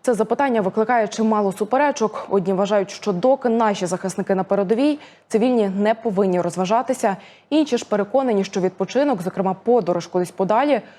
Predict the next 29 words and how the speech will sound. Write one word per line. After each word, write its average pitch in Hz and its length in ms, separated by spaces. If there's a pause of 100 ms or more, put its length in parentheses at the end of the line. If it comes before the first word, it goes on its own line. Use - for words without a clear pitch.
(140)
розвантажить 247 840
емоційний 190 460
стан, 220 300
адже 190 400 (260)
чи 254 120
не 220 220
всі 214 260
українці 220 460
вже 165 160
більше 180 280
року 196 240
живуть 170 300
у 180 40
напрузі. 180 520 (580)
Тож 320 180
чи 277 100
варто 269 320
йти 254 160
у 254 140
відпустку 269 500
під 202 140
час 220 220
війни, 247 300
що - 260
думають 277 400
про 202 120
це 220 120
військові 240 460
та 220 140